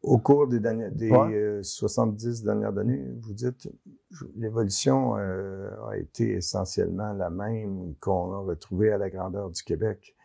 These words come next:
Speaker 1: Euh, si vous parlez de la période
Speaker 2: Mhm.
Speaker 1: moderne, nous, euh, Saint-Ours n'était pas dans une bulle. Euh, je pense que sa gloire passée, euh,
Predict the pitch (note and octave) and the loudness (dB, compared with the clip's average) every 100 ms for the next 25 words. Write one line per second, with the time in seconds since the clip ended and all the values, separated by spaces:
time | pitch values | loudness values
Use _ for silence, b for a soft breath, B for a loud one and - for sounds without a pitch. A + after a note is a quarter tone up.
0 | b b b - E2+ F2+ F2+ F#2+ E2 E2 | b b b -2 2 2 0 -2 -6 -6
1 | D#2+ - F2 F2+ G2 F#2+ - _ - G#2 | -6 -4 0 2 2 0 -4 _ 0 4
2 | G2 G2+ G2+ F#2+ C3 B2 D#3 A#2+ B2+ C#3+ | 6 4 2 2 4 2 -4 -4 -4 -4
3 | B B B B - F2 F#2+ F#2+ F#2 F2 | B B B B 0 2 2 -2 -4 -2
4 | - G2+ F#2+ A2 - F2+ E2+ E2 F#2+ G2 | 0 0 0 -4 -4 -6 -6 -4 -2 -2
5 | F2 E2 D#2+ G#2 G#2+ G#2 F#2 D#2+ D#2+ D#2+ | -2 -4 -2 -2 -2 -4 -6 -4 -2 -4
6 | D#2+ D#2+ D#2 C#2+ - D#2+ - - G2+ F#2+ | -6 -10 -10 -12 -14 -16 -10 0 2 2
7 | - F#2+ E2+ E2 C#2 - E2+ F#2 F#2+ G2 | 0 0 0 0 -6 -4 -2 0 2 2
8 | G2+ G2 G2+ F2 D#2+ - A2 A#2 G2+ F2+ | 2 -2 -4 -2 -2 -2 -2 0 -2 -2
9 | F2 D#2+ E2 E2 E2 | -2 -4 -6 -8 -10